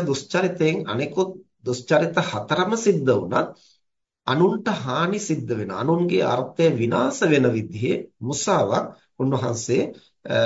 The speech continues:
ප්‍රකාශ කරන්නේ නැහැ කියන බවයි අවධාරණය කරලා තියෙන්නේ. ඉතින් මෙන්න මේ තරම් වැදගත් වෙනවා සත්‍ය අනාවරණය කරගන්න, සත්‍ය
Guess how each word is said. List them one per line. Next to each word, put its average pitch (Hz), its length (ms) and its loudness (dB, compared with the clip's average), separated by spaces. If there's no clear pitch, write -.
ප්‍රකාශ 120 480 -2
කරන්නේ 110 400 -4
නැහැ 123 320 -2
කියන 120 340 -2
බවයි 98 400 -2
අවධාරණය 110 760 -4
කරලා - 360 -8
තියෙන්නේ. - 320 -6
ඉතින් 147 200 -2
මෙන්න 139 220 2
මේ 135 320 2
තරම් 170 320 2
වැදගත් 101 600 0
වෙනවා 113 380 0
සත්‍ය - 720 -2
අනාවරණය 120 760 0
කරගන්න, 98 540 -8
සත්‍ය - 520 -2